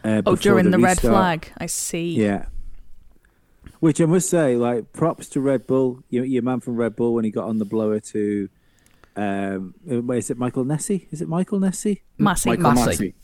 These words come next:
Speaker 1: Massey. Yeah. Um, saying that, you know, it's, you've got tyre failures here. It was a good job to red flag this race and make it so everyone can change tyres, because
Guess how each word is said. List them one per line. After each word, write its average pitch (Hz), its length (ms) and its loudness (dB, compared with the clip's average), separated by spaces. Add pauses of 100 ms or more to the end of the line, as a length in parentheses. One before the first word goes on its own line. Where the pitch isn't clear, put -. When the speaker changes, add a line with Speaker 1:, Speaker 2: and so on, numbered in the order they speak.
(240)
Speaker 1:
Massey. 120 420 -2 (480)
Yeah. 123 280 2 (300)
Um, 120 680 0
saying 120 440 0
that, 110 320 0
you 120 100 -4
know, 104 140 0
it's, - 260 -6
you've 113 140 -6
got - 180 -4
tyre 110 240 0
failures 101 480 -2
here. 95 380 -2 (200)
It 117 140 -4
was 110 220 -6
a 113 60 0
good 107 180 0
job 101 240 0
to 104 80 -4
red 104 200 0
flag 101 300 -4
this - 220 -4
race 95 220 -2
and 98 80 -4
make 95 180 -4
it 98 100 -8
so - 160 -4
everyone 98 300 -2
can 95 160 -8
change 95 320 -4
tyres, 98 400 -4
because 101 520 -4